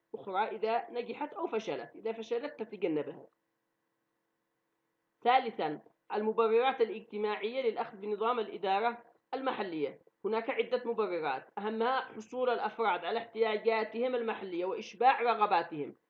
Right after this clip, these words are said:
اثنين، تقوية البناء الاجتماعي للدولة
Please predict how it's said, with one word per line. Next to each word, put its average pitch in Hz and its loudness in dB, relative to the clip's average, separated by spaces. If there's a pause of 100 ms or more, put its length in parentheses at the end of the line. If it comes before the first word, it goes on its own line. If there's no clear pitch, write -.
(240)
اثنين، 240 2
تقوية 240 0
البناء 233 2
الاجتماعي 226 -2
للدولة 214 4